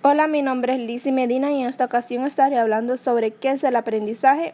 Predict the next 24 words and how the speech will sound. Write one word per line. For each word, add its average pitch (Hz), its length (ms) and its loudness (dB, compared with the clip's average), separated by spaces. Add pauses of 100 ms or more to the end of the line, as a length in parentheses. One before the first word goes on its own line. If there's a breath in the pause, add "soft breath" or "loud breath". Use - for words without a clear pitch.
Este 262 200 0
es 277 80 -8
un 262 80 -2
trabajo 254 260 2
para 240 200 0
la 220 100 -2
clase 254 280 -2
de 254 60 0
Psicología 233 640 2
del 233 160 4
Aprendizaje 247 800 0 (320 loud breath)
en 302 160 4
la 277 80 4
Universidad 233 440 2
Pedagógica 240 380 2
Nacional 220 400 -4
Francisco 226 540 -2
Morazán. 185 420 -4 (600 loud breath)
Comenzaré 269 480 4
definiendo 269 680 0
qué 285 80 0
es 302 140 0
el 254 140 2
aprendizaje, 226 800 -2